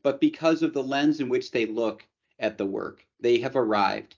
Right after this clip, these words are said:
and in many cases have forgotten what, what it took to become the S M E that they are. And that's the <laughs> part that we need to support and, and maybe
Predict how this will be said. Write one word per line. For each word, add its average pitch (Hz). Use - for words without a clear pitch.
and 127
in 131
many 233
cases 104
have 135
forgotten 127
what, 117
what 113
it -
took 131
to -
become 120
the 110
S 110
M 107
E 107
that 101
they 98
are. 92
And 120
that's 170
the 139
<laughs> -
part 160
that 139
we 135
need 135
to 131
support 120
and, 127
and 123
maybe 120